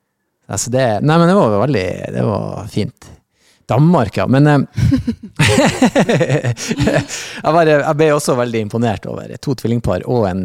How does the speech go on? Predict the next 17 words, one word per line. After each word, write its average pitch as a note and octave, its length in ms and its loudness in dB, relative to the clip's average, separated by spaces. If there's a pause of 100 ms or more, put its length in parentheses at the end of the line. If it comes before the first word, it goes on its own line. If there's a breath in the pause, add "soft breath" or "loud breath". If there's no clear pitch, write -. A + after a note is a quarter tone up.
(140)
gutt G2+ 220 -2
der, - 280 -8
og - 240 -8
to, B2+ 160 -8
da A2+ 140 -4
er G#2+ 160 -4
det G#2+ 100 -8
mye G#2+ 160 -4
folk - 300 -10
på, - 220 -12
eh, - 260 -14 (800 loud breath)
det G2 80 -8
er G#2+ 40 -4
mye D3 140 0
folk G#2+ 260 -6
på - 120 -14
ferie. - 340 -4